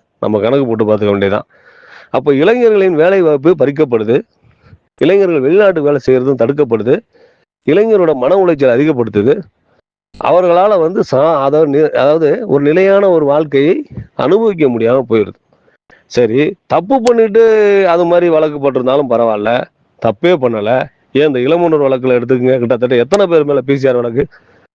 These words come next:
அத்தனை பேரும் போய் அடிச்சானா? அத்தனை பேரும் போய் பண்ணானா? கிடையாது. என்ன, ஆனா இவர்கள்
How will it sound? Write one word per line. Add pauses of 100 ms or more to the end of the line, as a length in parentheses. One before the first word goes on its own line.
(200)
அத்தனை
பேரும்
போய் (800)
அடிச்சானா? (540)
அத்தனை
பேரும்
போய்
பண்ணானா? (500)
கிடையாது. (1000)
என்ன,
ஆனா (640)
இவர்கள்